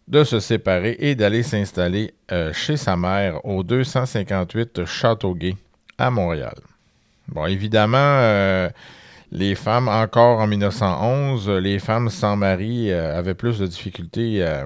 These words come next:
à joindre les deux bouts, comme on dit. Donc, pour subvenir à ses besoins, ben, elle a commencé à travailler, euh, pour, euh, la compagnie, euh, Canada Paint Company.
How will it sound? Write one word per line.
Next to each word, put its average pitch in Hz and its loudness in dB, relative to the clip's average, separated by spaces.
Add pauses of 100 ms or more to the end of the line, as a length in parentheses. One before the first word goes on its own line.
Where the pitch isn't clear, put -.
(420)
à 90 0
joindre 104 0
les 110 0
deux 98 -2
bouts, 104 -6
comme 104 -2
on 92 0
dit. 127 -4 (540)
Donc, 147 4
pour 123 0
subvenir 120 0
à 113 2
ses 110 2
besoins, 95 0
ben, 104 2
elle 90 0
a 92 0
commencé 120 0
à 147 0
travailler, 104 0
euh, 90 0
pour, 98 -4
euh, 85 2
la 82 -2
compagnie, 98 -2 (440)
euh, 87 2
Canada 117 4
Paint 127 0 (240)
Company. 87 -2